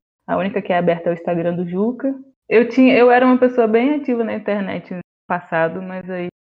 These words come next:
depois ficou, a internet ficou muito doida e eu fechei tudo. Então, Instagram do Juca. Se você colocar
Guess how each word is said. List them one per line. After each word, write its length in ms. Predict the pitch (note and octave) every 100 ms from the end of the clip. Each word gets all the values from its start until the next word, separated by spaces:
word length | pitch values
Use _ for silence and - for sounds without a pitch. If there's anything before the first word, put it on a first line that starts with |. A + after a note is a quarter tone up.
| _ _ _ _ _ _ F3+ F#3 F3+ F3+ - -
depois 560 | F3+ F3+ F3+ F#3 E3+
ficou, 300 | - F#3 -
a 40 | -
internet 440 | - E2+ F3 E3+
ficou 180 | - F3
muito 260 | F3 F#3 G3
doida 360 | E3+ E3 E3+
e 40 | F3
eu 80 |
fechei 420 | F3 F3+ E3+ F#3 G3
tudo. 280 | F#3+ E3+ D#3 _ _ _ _
Então, 760 | F3 F3 F3+ F3+ F#3 F#3 F#3+ G3 _ _
Instagram 400 | G#3 G#3+ G3+ G#3
do 180 | A3 G#3+
Juca. 560 | G3+ G3+ A3 A#3 A#3 A#3+ _ _ _ _ _ -
Se 80 |
você 280 | G#3 A3+ A#3
colocar 960 | A3+ A3+ G#3+ - G#3 G3 F#3+ E3+ D#3+